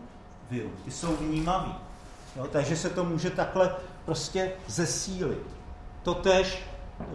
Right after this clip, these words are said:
jak už jsem říkal, existuje nějaký práh, přes který, když se přehoupne ta hustota,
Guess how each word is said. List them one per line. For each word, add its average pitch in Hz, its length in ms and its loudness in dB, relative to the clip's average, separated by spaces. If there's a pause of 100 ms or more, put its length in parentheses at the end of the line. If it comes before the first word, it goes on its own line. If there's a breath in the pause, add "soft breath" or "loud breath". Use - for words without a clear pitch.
(260)
jak 143 200 0
už 180 80 -2
jsem 160 240 2
říkal, 175 480 4
existuje 170 500 -2
nějaký 180 300 -2 (240)
práh, 139 460 2 (340)
přes 165 260 -2
který, 190 340 -2
když 185 160 -6
se 190 120 -4
přehoupne 175 1000 0 (280)
ta 175 80 -2
hustota, 165 840 -4